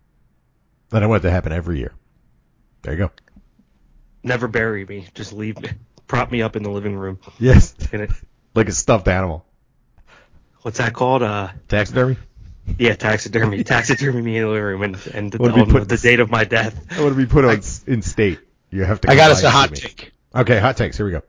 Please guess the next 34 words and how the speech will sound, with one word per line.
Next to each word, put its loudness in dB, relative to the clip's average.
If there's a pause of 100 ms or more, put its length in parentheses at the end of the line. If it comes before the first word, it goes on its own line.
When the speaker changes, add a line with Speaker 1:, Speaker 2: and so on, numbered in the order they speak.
(140)
Speaker 3:
Hot 2
take. 2
Person 4
I 4
know 4
in 0
the -2
military 0
said -6
that -8
they 2
would 0
want -2
everybody 0
to -2
have -4
fun -4
on -4
their, -6
on -2
Memorial 0
Day -2
and -2
not -4
just -6 (240)
cry. 2 (440)
Speaker 1:
Of -16
course. -8 (600)
Speaker 3:
There 4
you 4
go. 4 (420)
Hot 6
take, 6
people. 0